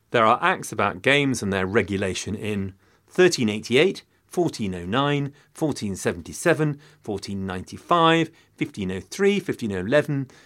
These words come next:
fifteen fifteen, and fifteen forty-one. The last was then constantly cited in proclamations. There was more than one reason for legislating about games, but one of them was to protect the ancient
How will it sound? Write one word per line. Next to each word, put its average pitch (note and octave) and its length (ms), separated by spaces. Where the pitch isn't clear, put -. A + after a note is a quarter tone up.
fifteen G2 460
fifteen, G#2+ 580
and E2+ 120
fifteen F#2+ 400
forty-one. F#2+ 680
The G#2+ 100
last C3+ 500
was G#2+ 140
then A2 220
constantly A#2 600
cited F2+ 480
in F2+ 120
proclamations. A2 840
There B3 120
was E3 160
more D3 220
than B2 160
one A#2+ 260
reason G2+ 320
for G#2 140
legislating G2 680
about F#2 300
games, C#3 420
but B2+ 100
one D#3 200
of E3+ 80
them D#3+ 240
was G#2 140
to - 100
protect - 460
the A#2 180
ancient C#3+ 460